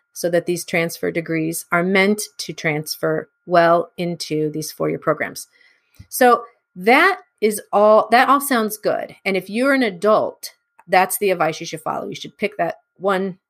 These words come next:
school and you should plan it out perfectly. When you are homeschooling for college credit, that is almost never the case, because parents will find our community around middle school or high school,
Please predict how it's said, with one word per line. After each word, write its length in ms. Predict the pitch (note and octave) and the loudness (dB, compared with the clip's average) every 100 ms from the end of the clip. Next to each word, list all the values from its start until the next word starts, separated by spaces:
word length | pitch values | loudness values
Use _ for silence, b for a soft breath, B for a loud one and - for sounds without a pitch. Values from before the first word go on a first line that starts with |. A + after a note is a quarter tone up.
| _ | _
school 440 | - - D4+ D4 C4 | -12 0 4 4 4
and 120 | G#3 | 2
you 60 | |
should 280 | F#3 F#3 E3+ _ _ | -2 -6 -8 _ _
plan 240 | - F3+ F3+ | -4 -2 0
it 60 | |
out 180 | E3+ - | -2 -2
perfectly. 540 | F3 E3 E3 - - _ _ _ _ _ _ _ _ _ | -4 -6 -10 -12 -12 _ _ _ _ _ _ _ _ _
When 240 | G3 G3 | -2 -2
you 260 | G3+ A#3 C#4 | 0 2 4
are 140 | A3+ | 4
homeschooling 600 | G#3+ F3+ - - A3 G#3 | 2 -2 -6 -2 0 -2
for 80 | F#3+ | -4
college 280 | F3+ E3 - | -4 -4 -4
credit, 260 | D#3+ D#3+ - | -4 -4 -4
that 120 | E3 | -6
is 140 | E3 | -6
almost 260 | E3+ E3 D#3+ | -6 -8 -8
never 240 | D#3+ D#3 | -8 -6
the 80 | D3 | -8
case, 400 | - - - - b b b b b - | -8 -12 -12 -18 b b b b b -8
because 300 | F#3 F3+ - | -4 -4 -2
parents 480 | G#3 G3+ G3+ - | 0 2 0 -2
will 100 | F3+ | -6
find 300 | E3+ F3 E3+ | 0 0 2
our 100 | E3+ | 0
community 640 | E3 F3+ E3+ E3+ E3 E3 E3 | 0 -6 -4 -4 -2 -2 -2
around 240 | D#3+ D#3+ | -2 -2
middle 180 | D#3+ D#3+ | -2 -4
school 320 | - E3 D#3 | -4 -2 0
or 120 | D3+ | -2
high 160 | F#3+ F3+ | 0 -2
school, 420 | - F#3 F3+ | -2 0 0